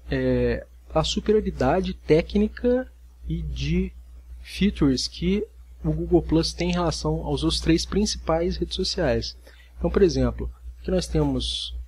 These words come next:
limite por post, cem mil caracteres no Google Plus, Facebook sessenta mil, Twitter cento e quarenta,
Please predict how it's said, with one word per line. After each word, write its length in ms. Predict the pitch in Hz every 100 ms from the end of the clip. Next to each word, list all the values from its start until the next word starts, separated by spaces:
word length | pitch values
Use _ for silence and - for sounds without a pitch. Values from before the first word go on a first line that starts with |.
| -
limite 480 | 147 147 156 175 -
por 260 | 196 196
post, 640 | - 147 139 127 - - 113 -
cem 380 | - - 180 214
mil 180 | 180 175
caracteres 800 | 147 143 - 127 123 127 - -
no 140 | 135
Google 220 | 127 127 127
Plus, 520 | 131 156 208 - - - -
Facebook 840 | - 147 151 143 135 156 156 131 120 117 -
sessenta 540 | 156 - 156 156 175
mil, 340 | 160 214 262 - - - -
Twitter 380 | - 165 160 151
cento 220 | - 156
e 20 | -
quarenta, 640 | 180 170 165 262 - 339